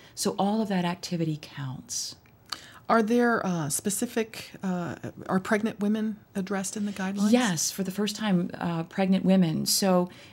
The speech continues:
Speaker 1: women, both during pregnancy and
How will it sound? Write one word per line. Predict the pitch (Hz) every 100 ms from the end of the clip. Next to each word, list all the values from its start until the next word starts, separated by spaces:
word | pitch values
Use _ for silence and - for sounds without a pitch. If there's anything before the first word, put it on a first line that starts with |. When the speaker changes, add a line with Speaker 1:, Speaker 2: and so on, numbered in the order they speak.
| - -
Speaker 1:
women, | 190 220 233 226 202
both | 190 180 170 - 180
during | 196 208 202
pregnancy | 196 196 214 - 208
and | 190 175